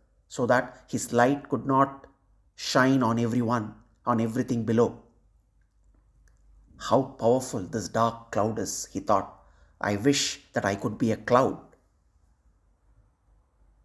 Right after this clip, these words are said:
Then he became the cloud, flooding the fields and villages, shouted at by everyone.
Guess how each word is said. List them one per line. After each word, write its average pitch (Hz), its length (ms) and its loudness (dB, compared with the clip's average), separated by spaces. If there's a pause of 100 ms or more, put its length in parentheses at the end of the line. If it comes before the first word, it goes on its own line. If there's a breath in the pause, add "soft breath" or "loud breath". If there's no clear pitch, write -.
(240)
Then 123 140 2
he 131 120 4
became 147 320 4
the 123 180 0
cloud, 131 280 4 (1300)
flooding 143 280 6
the 139 200 2
fields 151 260 4
and 120 140 2
villages, 139 380 4 (580)
shouted 147 380 6
at 135 160 6
by 127 100 6
everyone. 127 440 0